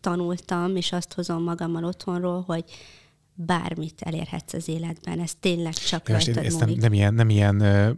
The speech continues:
Speaker 2: nagy célként jelöltem meg, hanem hogy téged mi érdekelt ebben az egészben valójában.
Speaker 1: Öm, ez az út folyamán fogalmazódott meg bennem. Például, amikor kikerültem Brüsszelbe gyakornokként,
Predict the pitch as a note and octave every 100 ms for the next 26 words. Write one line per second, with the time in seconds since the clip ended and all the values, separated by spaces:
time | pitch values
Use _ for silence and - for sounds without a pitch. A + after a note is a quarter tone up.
0 | - _ - D#3 C2+ C3 B2+ G#2+ G#2 G2
1 | - - G#2 G2 A2 G2+ G2+ G2+ A2+ A2
2 | A2+ - A2+ G#2+ - G#2+ G#2 F#2+ F2+ F2+
3 | - F#2+ F#2 G#2+ G2+ F#2+ G2 F2 F#2 F2+
4 | F#2 F#2 - - - - - - - -
5 | C4 D4 - - - B3 A#3+ - C#4 C#4
6 | - B3+ A#3 G3+ F#3+ F3 E3+ F#3 F#3 -
7 | - - G3+ F#3 F3 F3 F3 E3+ E3+ -
8 | E3+ E3 E3+ E3 E3 E3 F3+ F#3+ _ -
9 | F3 F3 F3 F3 F3 F3 F3 - - E3+
10 | - F#3+ - E3+ E3+ - E3+ E3+ E3 -
11 | - E3+ E3 E3+ F3 F3+ _ _ B3 -
12 | F3+ E3+ - E3+ E3+ F3 - - F3+ F3+
13 | G#3+ A3+ -